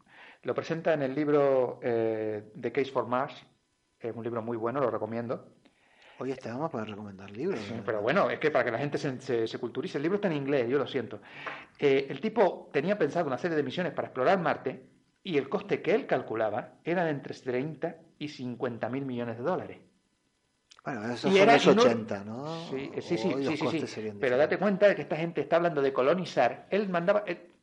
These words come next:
Speaker 1: bueno, la gente la deja allí. Él tendría que traer la gente de vuelta. Bueno.
Speaker 2: Eso es un coste no menor, ¿eh?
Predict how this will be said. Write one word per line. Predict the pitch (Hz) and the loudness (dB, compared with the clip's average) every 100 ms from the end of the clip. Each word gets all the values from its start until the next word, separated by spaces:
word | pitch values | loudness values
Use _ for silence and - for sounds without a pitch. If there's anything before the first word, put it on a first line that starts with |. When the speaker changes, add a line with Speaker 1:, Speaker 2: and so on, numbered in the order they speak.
| _ _ - | _ _ 0
Speaker 1:
bueno, | 147 165 | 4 4
la | 131 | 4
gente | 143 175 | 2 4
la | 175 | 4
deja | 131 139 139 | 4 2 2
allí. | 139 147 - | 2 0 0
Él | 139 | 0
tendría | 151 143 143 | 2 2 2
que | 160 | 4
traer | 131 | 2
la | 135 | 2
gente | 139 139 | 0 2
de | 135 | 4
vuelta. | 135 160 123 95 - - _ - | 6 4 4 -4 -6 -20 _ -6
Bueno. | 120 120 - - - _ | 0 0 0 -10 -20 _
Speaker 2:
Eso | 127 127 175 | -2 2 6
es | 151 175 | 6 6
un | 151 | 2
coste | 147 147 - - 185 185 | 6 6 6 2 2 2
no | 127 131 131 135 151 | -4 -4 0 2 2
menor, | 175 160 117 92 | 0 -2 -2 -2
¿eh? | 95 170 | -6 -10